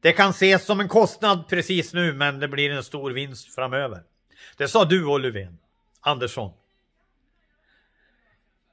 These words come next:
Ser ni vi? Ni är del av det allihopa. Det är ni som är en del av problemet. Det är ni som har skapat det samhälle vi har. Och vad gör ni när det hettar till?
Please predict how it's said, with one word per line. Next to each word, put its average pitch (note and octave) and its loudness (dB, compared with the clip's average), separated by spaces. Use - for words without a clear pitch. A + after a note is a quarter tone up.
Ser F3+ 6
ni D3+ -2
vi? A2 -6
Ni E3 2
är F3 4
del G3 6
av D#3+ 4
det D#3 -6
allihopa. B2 -4
Det C3+ -4
är C3+ 2
ni D3+ 0
som - -10
är A#2+ -2
en G#2 -6
del B2 -2
av A2 -10
problemet. A2 -6
Det B2 -6
är B2+ -2
ni E3 -4
som - -10
har A2+ -2
skapat C#3 0
det C#3 2
samhälle A#2+ -6
vi A#2+ -6
har. B2 -4
Och G#2+ -8
vad C3 2
gör F3 4
ni F2 -14
när G#2 -8
det G#2+ -6
hettar G#2 -8
till? G2 -10